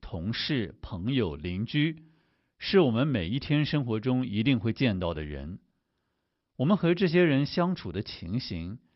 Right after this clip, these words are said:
跟您我今天快不快乐关系密切。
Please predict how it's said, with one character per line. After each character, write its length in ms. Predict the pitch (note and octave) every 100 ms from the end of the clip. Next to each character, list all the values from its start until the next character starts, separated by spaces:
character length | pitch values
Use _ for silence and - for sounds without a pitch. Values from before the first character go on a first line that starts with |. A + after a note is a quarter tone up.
| _
跟 200 | D3+ D#3
您 200 | B2+ C#3
我 160 | A#2+ E2+
今 180 | - C3+
天 240 | C#3 C#3+
快 280 | - G#3 D#3+
不 100 | A2
快 260 | - C3+
乐 340 | A#2 B2 G#2+ G2 _ _ _
关 300 | A2+ A2+ A2
系 240 | A2 A2
密 240 | G#2+ B2 F2
切。 380 | - - D#2+